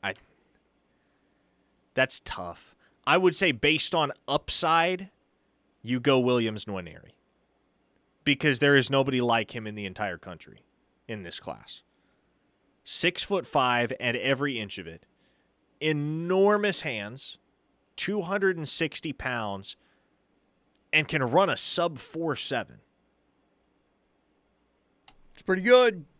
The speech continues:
Speaker 2: Pretty, pretty good.
Speaker 1: Now, Dave, don't get me wrong. In my opinion, D J Hicks was the best defensive player and probably the best player overall in the entire class last year. But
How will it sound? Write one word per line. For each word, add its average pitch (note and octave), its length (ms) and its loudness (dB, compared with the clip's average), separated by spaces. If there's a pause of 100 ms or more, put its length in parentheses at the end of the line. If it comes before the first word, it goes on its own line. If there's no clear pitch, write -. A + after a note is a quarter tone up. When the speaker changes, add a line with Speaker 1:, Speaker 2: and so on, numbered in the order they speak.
(220)
Speaker 2:
Pretty, G#3 680 4
pretty F#3+ 320 -4
good. D3+ 460 -2
Speaker 1:
Now, C#3+ 160 6
Dave, D#3 420 4
don't E3 220 8
get A3 100 4
me B3+ 60 0
wrong. B3+ 360 8 (920)
In G2 160 -6
my C3+ 180 2
opinion, E3+ 560 0 (520)
D F2+ 140 -14
J A#2 220 -4
Hicks B2 300 -6
was B2+ 140 -2
the A#2+ 80 -2
best A#2 300 0
defensive C#3 460 -6
player A#2+ 480 -4 (260)
and G#2+ 240 -6
probably C3 480 0
the A#2+ 220 -2
best D3+ 420 0
player E3+ 340 2
overall D3+ 600 2 (960)
in B2 160 2
the C3+ 140 2
entire C3 360 2
class A2+ 360 -4
last E2+ 280 -10
year. - 160 -18 (720)
But G3 300 6